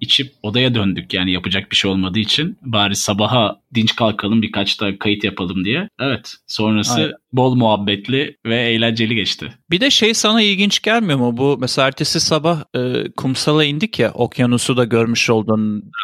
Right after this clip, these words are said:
Speaker 2: direkt
Speaker 1: Aslında.
Speaker 2: Pasifik Okyanusu'na inmiş oldun dibine kadar. Sana ilginç gelmiyor mu orada, okyanusun orada mesela hiç kimsenin olmaması, hiçbir yapılanma olmaması,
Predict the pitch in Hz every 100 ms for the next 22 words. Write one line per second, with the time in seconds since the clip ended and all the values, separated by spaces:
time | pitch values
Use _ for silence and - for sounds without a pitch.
0 | - 117 110 104 101 - 95 117 - -
1 | 110 113 - 110 104 101 117 113 117 -
2 | _ - 113 123 - 113 104 101 104 101
3 | 104 104 113 160 196 - - 180 247 233
4 | 214 233 - - 240 233 175 127 123 120
5 | 139 - _ 131 117 135 135 - 147 131
6 | 123 - 131 - - 131 135 123 120 120
7 | 110 101 - 110 110 - 120 117 - 123
8 | 117 117 113 107 98 92 - 101